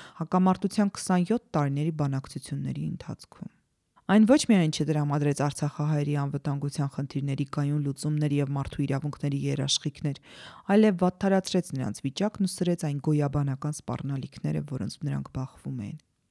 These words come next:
Արցախցիներն իրենց կյանքը չեն պատկերացնում ադրբեջանական վերահսկողության ներքո և ոչ էլ իրենց տեսնում են առանց կարգավիճակի և խաղաղապահ ուժերի կողմից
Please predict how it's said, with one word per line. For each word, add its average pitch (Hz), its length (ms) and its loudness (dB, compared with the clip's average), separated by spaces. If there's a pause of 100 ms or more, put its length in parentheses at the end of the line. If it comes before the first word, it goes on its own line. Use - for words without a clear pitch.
(280)
Արցախցիներն 214 720 6
իրենց 156 240 2
կյանքը 165 340 -2
չեն 165 200 -4
պատկերացնում - 680 -6
ադրբեջանական 139 760 -4
վերահսկողության - 840 -6
ներքո 139 380 -6 (380)
և 151 180 2
ոչ 165 180 2
էլ 214 200 2
իրենց 165 260 -2
տեսնում 156 400 -2
են 156 140 -2
առանց 139 340 -4
կարգավիճակի 139 760 -6
և 160 200 -4
խաղաղապահ 156 760 -4
ուժերի 143 400 -2
կողմից 139 460 -4